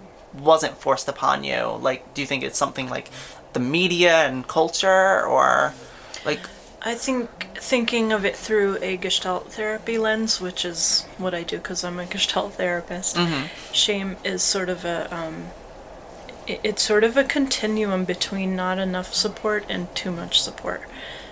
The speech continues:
Speaker 2: Shame has the function of us all working together in society. So when someone's doing something that doesn't help society,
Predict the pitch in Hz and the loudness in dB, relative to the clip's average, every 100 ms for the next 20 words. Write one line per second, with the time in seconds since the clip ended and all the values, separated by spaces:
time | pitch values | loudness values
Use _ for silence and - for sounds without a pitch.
0 | - - - 226 226 226 - - 214 185 | -8 0 2 4 4 4 0 -2 0 0
1 | 190 - 190 185 - 185 175 185 175 175 | -2 -2 -2 -2 -2 -2 -2 -4 -2 0
2 | 175 - 190 180 175 175 180 175 180 - | 0 -2 0 0 0 -4 -4 -6 -6 -4
3 | 180 175 175 175 175 175 175 - 175 180 | -2 0 0 0 -2 -2 -2 -2 -2 -2
4 | 196 220 226 - - - - - 202 196 | -2 -4 -6 -10 -16 -14 -12 4 4 6
5 | 180 175 - - 185 185 180 180 180 - | 2 0 -6 -6 -4 -2 -2 -4 -4 -2
6 | 190 185 180 180 - 190 185 180 180 - | 0 -2 -2 -4 -4 -2 -2 -2 -4 -4
7 | 185 - 185 175 185 - - 175 - 180 | -6 -4 -2 0 0 0 -4 -4 -4 -4
8 | 175 - 175 - - 175 - 175 170 175 | -6 -2 -2 -2 -2 2 4 4 0 -2
9 | 175 180 | -2 -4